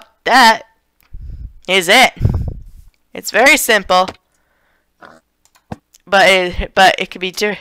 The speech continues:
tricky to learn at first. You can do any number of, uh, summons, and I've already got it up there, just so that you know, uh, I've done it.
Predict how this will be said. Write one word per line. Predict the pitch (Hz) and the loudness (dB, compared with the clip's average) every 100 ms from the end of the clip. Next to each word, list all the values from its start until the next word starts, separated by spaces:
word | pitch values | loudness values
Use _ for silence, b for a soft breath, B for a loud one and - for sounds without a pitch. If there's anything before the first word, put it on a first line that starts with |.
| - - | -12 -8
tricky | 233 - | -6 -6
to | - | -2
learn | 180 170 | 0 0
at | 156 | -2
first. | - - - | -6 -8 -8
You | 202 | -12
can | 220 | -10
do | 220 | -2
any | 226 262 254 226 165 | 0 2 4 2 0
number | 185 170 165 | -4 -2 -4
of, | 147 147 - _ _ _ _ _ _ _ _ _ _ _ _ - | -6 -8 -16 _ _ _ _ _ _ _ _ _ _ _ _ -18
uh, | 143 151 | -6 -6
summons, | 156 170 139 120 - | -4 -6 -6 -10 -20
and | - - - - | -20 -18 -18 -18
I've | - | -12
already | 139 143 | -8 -6
got | 156 156 | -2 -2
it | 156 | 0
up | 196 214 | -2 0
there, | 208 220 240 _ _ _ _ _ _ | 0 0 -2 _ _ _ _ _ _
just | - 170 - | -10 -8 -6
so | 175 | -4
that | 160 156 143 _ _ _ _ _ _ _ _ _ _ _ _ _ _ _ _ _ _ _ _ _ _ _ _ - | -2 -2 -4 _ _ _ _ _ _ _ _ _ _ _ _ _ _ _ _ _ _ _ _ _ _ _ _ -8
you | 180 | -6
know, | 175 147 156 - B B B - | -2 0 0 -2 B B B -4
uh, | 180 165 156 143 | 0 0 -2 -4
I've | - 151 - | -6 -6 -4
done | 143 | -2
it. | 170 | -2